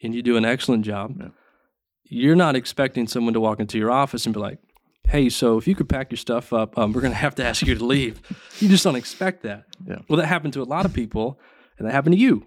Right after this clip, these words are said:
Speaker 2: It did.
Speaker 1: Um, so, you know, your wife is a stay-at-home mom.
Speaker 2: She
Speaker 1: That's the
Speaker 2: is.
Speaker 1: situation y'all want. That's what we wanted too.
Speaker 2: Yep.
Speaker 1: Um,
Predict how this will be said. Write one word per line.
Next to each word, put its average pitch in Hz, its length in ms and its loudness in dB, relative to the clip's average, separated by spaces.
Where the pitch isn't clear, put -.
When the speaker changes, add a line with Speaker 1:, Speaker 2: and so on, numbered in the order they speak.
Speaker 2:
It - 120 -12
did. 117 340 -8
Speaker 1:
Um, 113 340 0
so, 127 260 0
you 131 120 0
know, 104 260 -2
your 123 320 0
wife 139 540 -2
is 117 180 -4
a 120 60 -4
stay-at-home 127 400 0
mom. 113 340 0
Speaker 2:
She - 80 -8
Speaker 1:
That's 104 140 -6
the - 60 -6
Speaker 2:
is. 135 80 -4
Speaker 1:
situation 127 440 0
y'all 135 140 2
want. 113 240 0
That's 113 280 -10
what 117 240 -4
we 117 120 0
wanted 123 280 -2
too. 117 260 -4
Speaker 2:
Yep. - 140 -8
Speaker 1:
Um, 98 480 -8